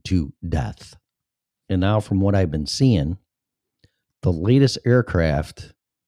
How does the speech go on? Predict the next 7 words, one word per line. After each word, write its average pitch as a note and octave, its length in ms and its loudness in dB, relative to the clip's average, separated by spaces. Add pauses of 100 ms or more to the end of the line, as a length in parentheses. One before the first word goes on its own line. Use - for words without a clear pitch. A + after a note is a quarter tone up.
(240)
that D2+ 100 0
our D#2 80 0
military F#2+ 560 2
came D2+ 260 -4
out B1+ 200 -4
with C2 280 -6 (1200)
was, D#2+ 640 -2